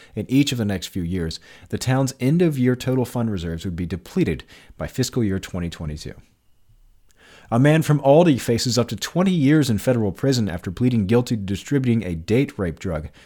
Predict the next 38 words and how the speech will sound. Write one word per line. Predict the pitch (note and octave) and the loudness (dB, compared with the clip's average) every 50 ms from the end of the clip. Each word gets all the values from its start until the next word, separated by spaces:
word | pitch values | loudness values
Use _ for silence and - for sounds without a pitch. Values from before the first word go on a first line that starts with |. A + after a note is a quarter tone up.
| - - | -20 -14
that | - F#2+ | -10 -8
resulted | A2 F#2 A2 G#2+ G#2 - A2 | -4 -2 -2 -2 -2 -2 -4
in | G#2 F#2 | -4 -4
the | F#2+ E2+ | -4 -4
death | D#2+ E2+ G#2+ A2 A2+ - | -2 -2 0 -2 -2 -4
of | - G2 | -6 -6
a | G2 F2+ | -6 -6
woman | E2 F#2 G2 G2+ F#2+ F2+ | -4 -2 -2 -2 -2 -4
from | - F2+ D#2+ D2+ | -6 -8 -6 -4
Leesburg. | E2 E2 D#2 - - - A#1+ C#2 - - _ _ _ _ - - - - - | -4 -4 -6 -8 -10 -12 -12 -14 -16 -18 _ _ _ _ -20 -20 -20 -10 -6
According | A2 G#2+ - D3+ E3 E3+ D#3+ | -4 0 2 4 4 4 2
to | - A#2 | 0 0
court | - C#3+ C#3 A#2 | 0 0 0 2
documents, | A#2+ B2+ C3 B2+ - C3 A2+ G2+ - G#2 | 2 2 2 2 2 0 0 0 -2 -2
Michael | G2+ A2 C3 B2+ C3 A#2 | 0 0 0 0 0 0
Napier | A2 G#2+ G#2+ A2+ A2 - G#2 | 0 2 0 0 0 -2 -4
distributed | F2+ F2 E2+ - - A#2+ A2 G#2+ G#2+ G#2+ G2 - G#2 | -6 -6 -8 -4 -2 -2 0 0 -2 -4 -4 -6 -6
an | F#2+ E2+ | -8 -6
analog | - A2+ C3+ C#3 C#3+ C3+ A#2+ G#2+ G#2+ G#2+ - - | -4 -2 0 2 2 2 2 2 2 0 -2 -4
of | A2 F#2+ F#2 | -6 -6 -4
gamma | F2+ G#2 A#2 B2+ C#3 C#3 C3+ B2+ - | -2 0 0 2 2 0 0 -2 -4
hydroxybutyric | - A#2+ A2 G#2 G2 G#2+ A2+ A#2 B2 - - C3 A#2+ A2+ G#2 - - C3+ C3 A#2+ A2+ - - | -4 -4 -4 -4 -2 0 0 0 0 -2 -4 -2 -2 -2 -2 -2 -2 -2 0 0 -2 -2 -2
acid, | A2+ A2+ A2+ - - F#2 F#2 | -2 -2 -2 -2 -4 -4 -6
or | F2+ | -6
G | E2+ E2+ G2+ A2 B2 A2+ | -6 -2 -2 0 0 0
H | A#2 A2 G#2+ - - | 0 -2 -4 -4 -4
B, | G#2 G#2+ F2 C#2 E2+ G2 - - - - - - - | -4 -2 -2 -2 -4 -8 -10 -14 -20 -20 -20 -16 -12
that | G#2+ G#2 | -8 -6
resulted | A2 G2+ A2+ A#2 B2 B2 - C#3 B2 | -4 -2 0 2 2 2 0 -2 -2
in | - A2 A2 G#2+ F#2+ | -2 -4 -4 -4 -4
a | F#2 F#2 | -6 -8
fatal | - - - B2 C3 C#3 B2+ | -6 -4 -2 -2 -2 -2 -4
poisoning | B2+ - B2+ A#2+ G2 D#2 D#2+ C#2+ C2 C#2+ - - - - _ - | -4 -4 -2 -2 -2 -2 -4 -8 -10 -12 -16 -20 -20 -20 _ -8
in | F#2+ F2+ | -8 -6
June | D#2+ F2+ G2 F#2+ | -2 -2 -2 -2
of | E2+ | -2
twenty | - - G2+ F#2+ F2+ | -4 -6 -6 -6 -6
fifteen. | E2 - F2+ D#2+ - - - D2+ A#1+ B1+ C#2+ | -6 -8 -10 -10 -10 -10 -10 -10 -10 -10 -12